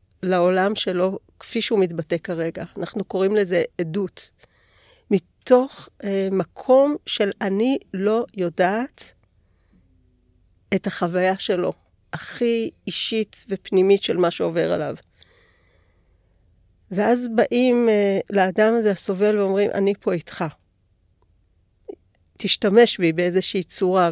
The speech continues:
תשתמש בי כמקום להניח את הצער שלך.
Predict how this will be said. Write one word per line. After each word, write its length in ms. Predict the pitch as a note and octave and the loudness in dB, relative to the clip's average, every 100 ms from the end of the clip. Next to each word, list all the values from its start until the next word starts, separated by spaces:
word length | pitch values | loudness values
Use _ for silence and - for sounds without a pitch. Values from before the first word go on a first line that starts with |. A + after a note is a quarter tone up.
| E3+ | -2
תשתמש 540 | - F#3+ - F#3+ G3+ - | -8 -8 -2 0 0 0
בי 160 | A3+ G#3+ | -2 -2
כמקום 640 | - G3 F3 _ - A3 G#3+ | -2 -2 -2 _ 2 2 4
להניח 580 | F#3+ F3 F#3 F3+ - - - _ _ _ _ _ _ _ - | 2 2 2 0 -2 -16 -20 _ _ _ _ _ _ _ -8
את 120 | - | -6
הצער 400 | F3+ - F#3+ F#3 | -6 0 2 2
שלך. 360 | E3+ - - | 0 -8 -8